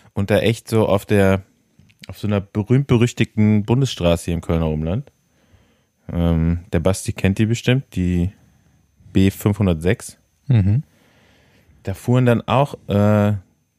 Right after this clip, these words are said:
Speaker 1: drei Radfahrer, so mit jeweils f-, dreißig bis fünfzig Meter Abstand zueinander, alle,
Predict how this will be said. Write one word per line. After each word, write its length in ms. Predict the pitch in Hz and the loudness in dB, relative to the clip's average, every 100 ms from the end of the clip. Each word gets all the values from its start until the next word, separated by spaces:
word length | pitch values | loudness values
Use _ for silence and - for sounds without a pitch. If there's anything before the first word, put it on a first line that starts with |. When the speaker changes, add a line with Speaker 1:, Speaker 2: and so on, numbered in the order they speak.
| - | -10
Speaker 1:
drei 440 | 98 113 143 143 | -2 0 2 0
Radfahrer, 880 | - 127 - 101 90 82 92 175 175 _ _ _ _ | 0 -4 -2 -2 -2 0 -2 -4 -6 _ _ _ _
so 140 | 104 | -4
mit 180 | 101 104 | -4 -2
jeweils 500 | 110 117 107 104 - | -2 2 2 0 -6
f-, 400 | - - - - - | -20 -20 -20 -20 -20
dreißig 460 | - 98 120 - - | -6 -2 -2 -4 -14
bis 120 | 113 | -12
fünfzig 380 | - 117 - - | -6 -6 -6 -2
Meter 540 | 104 117 104 101 98 | 0 2 2 2 2
Abstand 400 | - - 92 87 | -4 -4 -4 -4
zueinander, 680 | - 85 82 80 87 107 151 _ _ _ _ | -2 -2 0 -2 0 -2 -4 _ _ _ _
alle, 960 | - 123 139 139 - - 107 110 113 | -2 2 2 2 0 -2 -2 0 -2